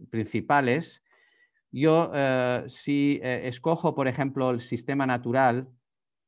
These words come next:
de una, de una, de un territorio en el cual crecen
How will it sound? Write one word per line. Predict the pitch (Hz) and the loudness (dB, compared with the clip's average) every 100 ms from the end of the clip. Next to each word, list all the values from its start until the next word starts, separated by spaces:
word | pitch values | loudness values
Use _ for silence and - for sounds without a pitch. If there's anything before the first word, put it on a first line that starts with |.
| _ _ _ | _ _ _
de | 113 110 107 | -8 -2 0
una, | 120 131 120 - _ _ | 2 2 0 -8 _ _
de | 151 120 | -6 -2
una, | 127 127 123 123 | 2 2 2 0
de | 120 | -2
un | 135 | 0
territorio | 139 127 120 135 139 131 | 0 0 0 2 2 2
en | 113 | 0
el | 110 | 0
cual | 131 123 | 2 2
crecen | 131 131 135 123 120 | 0 -2 0 -2 -4